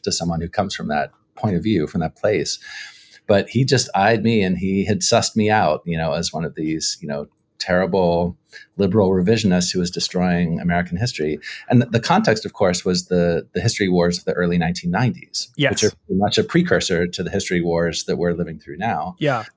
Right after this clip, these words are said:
Speaker 2: yeah.
Speaker 1: Um, and it was, you know, it was Lynn Cheney, uh, who was leading those history wars. The
Speaker 2: Liz
Speaker 1: mother
Speaker 2: Cheney's mom.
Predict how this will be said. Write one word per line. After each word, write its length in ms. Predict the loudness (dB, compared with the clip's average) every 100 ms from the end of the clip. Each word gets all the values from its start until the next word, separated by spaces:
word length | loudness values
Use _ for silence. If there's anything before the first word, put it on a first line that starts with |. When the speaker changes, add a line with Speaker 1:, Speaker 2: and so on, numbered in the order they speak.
| -6
Speaker 2:
yeah. 180 | -4 -2
Speaker 1:
Um, 160 | -4 -8 _ _ -4
and 120 | 0
it 100 | 0
was, 540 | 0 0 0 -2 -2 -4
you 100 | -6
know, 120 | -4
it 20 |
was 160 | -6 2
Lynn 240 | 4 4
Cheney, 600 | 4 2 2 0 -4 -8 -6
uh, 300 | 0 2 2
who 180 | 2 2
was 240 | 4 2 4
leading 320 | 4 4 2
those 240 | 0 -2
history 300 | -4 -4 -6
wars. 500 | -6 -8 -8 -8 -8 0
The 80 |
Speaker 2:
Liz 100 | 2
Speaker 1:
mother 120 | 4 4
Speaker 2:
Cheney's 380 | 2 4 2
mom. 460 | 2 0 -2 -8 -14